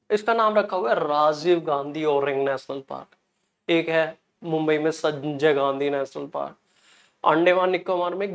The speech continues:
वंडूर नेशनल पार्क है, ठीक है। But सिविल सर्विसेज की तैयारी करने वालों के लिए उसका नाम रख दिया महात्मा गांधी मरीन नेशनल पार्क। और लोगों, लोगों को पता ही नहीं महात्मा गांधी मरीन नेशनल, वंडूर पता है सबको।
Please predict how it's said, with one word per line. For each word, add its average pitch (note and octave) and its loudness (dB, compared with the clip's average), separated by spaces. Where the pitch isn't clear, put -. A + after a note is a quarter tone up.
वंडूर D#3 4
नेशनल D3+ -2
पार्क C3+ -10
है, C3 -20
ठीक G3+ 4
है। F3 4
But F#3 2
सिविल F3+ 2
सर्विसेज E3+ -2
की F#3 -6
तैयारी E3+ 4
करने F3 0
वालों E3 2
के E3 -2
लिए F3+ 2
उसका F3 -4
नाम E3 0
रख D3+ 0
दिया C#3 2
महात्मा E3 2
गांधी C#3+ 0
मरीन D#3+ 4
नेशनल B2+ -2
पार्क। - -20
और A#3 0
लोगों, A#3+ 6
लोगों C4 6
को C4 2
पता C4 4
ही D4 6
नहीं A#3+ 2
महात्मा F#3 2
गांधी G3 4
मरीन F3+ 2
नेशनल, E3+ 0
वंडूर G3+ 4
पता D#3+ 2
है C3+ -4
सबको। - -12